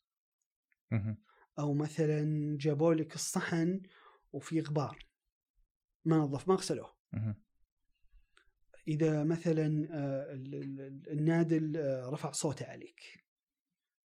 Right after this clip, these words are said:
Speaker 2: أو طردوك. يعني الآن في مطعم في الرياض للأسف يتعامل مع ال-،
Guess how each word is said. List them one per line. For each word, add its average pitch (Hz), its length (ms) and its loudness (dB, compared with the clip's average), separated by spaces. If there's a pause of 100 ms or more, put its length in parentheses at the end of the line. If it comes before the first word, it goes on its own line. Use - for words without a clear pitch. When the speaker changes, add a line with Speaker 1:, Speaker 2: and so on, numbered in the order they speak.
(160)
Speaker 2:
أو 160 120 4
طردوك. 151 560 0 (1160)
يعني 139 260 -2
الآن 180 280 4
في 185 160 2
مطعم 165 320 4
في 170 80 -4
الرياض 143 380 0
للأسف 156 720 -2 (800)
يتعامل 156 680 4 (1120)
مع 170 240 6
ال-، 143 440 -2